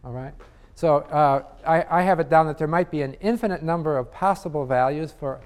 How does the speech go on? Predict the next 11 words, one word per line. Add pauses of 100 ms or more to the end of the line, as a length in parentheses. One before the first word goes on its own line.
(600)
the
random
variable
x. (680)
In
the
case
of
the
coin
toss,